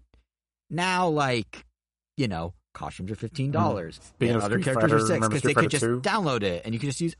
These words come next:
Speaker 1: Apple Pay or PayPal or your credit card or whatever. Like, it's, it's so, the accessibility actually is kind of a hindrance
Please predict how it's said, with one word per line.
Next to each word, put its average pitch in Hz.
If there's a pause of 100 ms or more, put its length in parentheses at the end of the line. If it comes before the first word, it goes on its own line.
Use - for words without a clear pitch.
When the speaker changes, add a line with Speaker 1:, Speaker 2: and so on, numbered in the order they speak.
Speaker 1:
Apple 175
Pay 95
or 143
PayPal 131
or 123
your 185
credit 247
card 104
or 165
whatever. 202
Like, 123
it's, 127
it's 123
so, 131 (320)
the 131
accessibility 113
actually 87
is 82
kind 87
of 73
a 78 (440)
hindrance 95